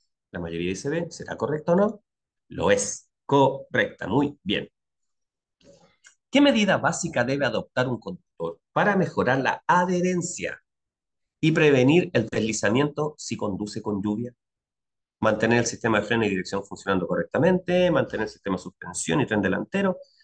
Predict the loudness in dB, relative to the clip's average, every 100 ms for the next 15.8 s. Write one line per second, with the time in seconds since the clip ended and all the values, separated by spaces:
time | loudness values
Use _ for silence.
0 | _ 2 4 4 2 2 2 -2 -2 0
1 | 0 2 0 -2 -4 -4 -8 _ _ _
2 | _ _ _ _ 0 0 0 -2 -2 -4
3 | -6 -6 -6 -6 -4 -2 -4 -8 -8 -4
4 | -2 -2 -4 -4 -4 -4 -6 -8 _ _
5 | _ -8 -2 -2 -4 -10 -10 -8 -6 -4
6 | -4 -6 -8 -14 -4 -2 0 -2 -2 -6
7 | -14 _ _ _ _ _ _ _ -10 -4
8 | -2 0 0 0 0 -2 -6 -6 -6 -4
9 | -2 0 0 -2 -4 -2 -2 -4 -12 _
10 | _ _ _ _ _ _ _ _ _ _
11 | _ _ _ 0 2 2 -2 -14 _ _
12 | 0 0 -2 -8 -2 -2 -2 -10 -18 _
13 | _ _ _ -20 -20 -20 _ _ _ _
14 | _ _ _ 4 4 6 4 6 4 2
15 | 2 0 2 2 2 2 0 -8